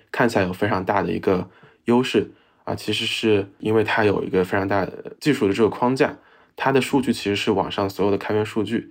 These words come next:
它用它自己的技术框架来训练这个开源数据啊，所以它现在有了这样的一个效果非常好的这样的一个大模型。但是我觉得未来随着这种框架变得开源，以及随着大模型训练的成本降低，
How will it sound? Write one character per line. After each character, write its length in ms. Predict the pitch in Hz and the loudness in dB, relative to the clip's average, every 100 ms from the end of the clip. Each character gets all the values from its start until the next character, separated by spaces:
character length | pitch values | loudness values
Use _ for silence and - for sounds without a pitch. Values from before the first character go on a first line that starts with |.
| _ | _
它 120 | - | 0
用 80 | 117 | 0
它 140 | 113 | 2
自 160 | 110 117 | 0 2
己 40 | |
的 60 | 87 | 0
技 140 | 82 | 0
术 140 | 117 92 | -2 -4
框 260 | - 113 | -2 -2
架 200 | 120 90 - - _ | 0 -2 -4 -20 _
来 120 | 87 | -4
训 200 | 104 127 | -4 0
练 120 | 107 98 | 0 0
这 120 | 104 | -2
个 100 | 92 | -2
开 180 | - 117 | 0 0
源 160 | 85 | 0
数 200 | 85 90 | -2 -4
据 280 | 87 90 - _ _ _ - | -2 -4 -6 _ _ _ -8
啊， 100 | 92 | -6
所 180 | - | 2
以 60 | 117 | 2
它 100 | 113 | 2
现 160 | 101 107 | 0 2
在 100 | 98 | 2
有 120 | 87 | 0
了 100 | - | -2
这 100 | - | -2
样 80 | 95 | -2
的 80 | 85 | -4
一 140 | - | -8
个 280 | - 87 87 _ _ - | -2 -2 -2 _ _ -14
效 240 | - 113 | 0 0
果 100 | 92 | 2
非 160 | 90 107 | 0 0
常 140 | 101 | 0
好 320 | 107 - - | 0 -2 -4
的 60 | - | -6
这 120 | - | -4
样 100 | 92 | -2
的 80 | 87 | -4
一 80 | - | -4
个 160 | 90 87 | -4 -2
大 160 | 101 | -2
模 120 | 92 | -4
型。 240 | 90 - - _ - - _ _ | -6 -10 -12 _ -20 -20 _ _
但 120 | 135 | 0
是 100 | 131 | 2
我 80 | 107 | 2
觉 160 | 98 104 | 6 6
得 140 | 110 | 6
未 160 | 151 120 | 6 4
来 260 | 95 101 - _ _ _ | 2 0 -6 _ _ _
随 260 | - 92 | 0 0
着 340 | 98 117 107 - - _ - | 4 4 4 2 -8 _ -2
这 120 | 110 | 2
种 140 | 95 | 2
框 260 | 92 110 113 | 0 0 2
架 220 | 117 101 | 2 0
变 180 | 90 104 | 2 2
得 80 | 92 | 2
开 220 | - 107 | 0 2
源， 340 | 98 87 98 - | 2 0 -4 -4
以 100 | 98 | -4
及 140 | 101 | -2
随 180 | 107 104 | -2 2
着 80 | 107 | 2
大 200 | 113 110 | 4 0
模 100 | 107 | 0
型 180 | 101 101 | 0 -4
训 180 | - 110 | 0 2
练 100 | 104 | 2
的 60 | |
成 200 | 98 101 | -2 -4
本 140 | 107 92 | -4 -2
降 240 | 110 95 | -4 -4
低， 260 | 101 107 | -2 -4